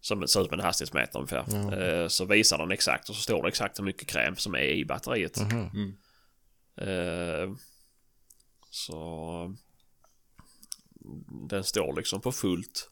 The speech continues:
Speaker 2: Mm. Mm.
Speaker 1: när jag plockar ut dem. Så,
Speaker 2: Mm.
Speaker 1: nej, jag vet inte. Men, ja, sen, det, det, det behöver ju inte ha stått på fullt när jag tar ur dem. Det kan ju vara så att jag har satt dem fel.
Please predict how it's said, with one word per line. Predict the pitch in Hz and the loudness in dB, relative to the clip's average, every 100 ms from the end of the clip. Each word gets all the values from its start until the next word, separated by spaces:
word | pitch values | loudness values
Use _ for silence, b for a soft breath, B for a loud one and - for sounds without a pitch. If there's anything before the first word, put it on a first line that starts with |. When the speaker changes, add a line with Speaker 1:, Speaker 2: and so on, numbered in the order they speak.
| - | -4
Speaker 2:
Mm. | 104 98 87 98 _ - - _ _ - | -2 -2 -4 -8 _ -20 -20 _ _ -8
Mm. | 139 117 - - _ _ _ _ - | -6 -6 -10 -20 _ _ _ _ -8
Speaker 1:
när | - | -6
jag | 92 | -4
plockar | 107 - 78 57 | -4 -2 -2 -2
ut | - | -4
dem. | - - | -10 -6
Så, | 139 123 | -4 -4
Speaker 2:
Mm. | - - - | -4 -8 -8
Speaker 1:
nej, | 82 58 | -4 -4
jag | 50 | -4
vet | - - | -8 -10
inte. | 71 - B B | -12 -12 B B
Men, | - 135 131 - | 4 4 6 8
ja, | 123 110 | 10 10
sen, | 147 127 117 | 10 10 8
det, | 117 - | 2 2
det, | 131 120 - | 4 4 4
det | 131 120 | 6 8
behöver | 127 135 117 101 131 | 8 8 8 8 6
ju | |
inte | 165 107 | 6 4
ha | |
stått | 104 147 151 | 6 6 6
på | 160 | 2
fullt | - 113 - - - - _ - | 2 2 0 -8 -14 -16 _ -12
när | - 120 92 | 2 6 8
jag | 95 | 6
tar | - 113 | 6 6
ur | 82 | 6
dem. | - 95 | 2 0
Det | |
kan | - 104 113 | 2 0 2
ju | |
vara | 139 117 | 4 4
så | 110 | 4
att | 95 | 0
jag | 92 | 0
har | |
satt | - 69 | 0 -2
dem | 92 | -4
fel. | - 82 101 | -4 -2 -2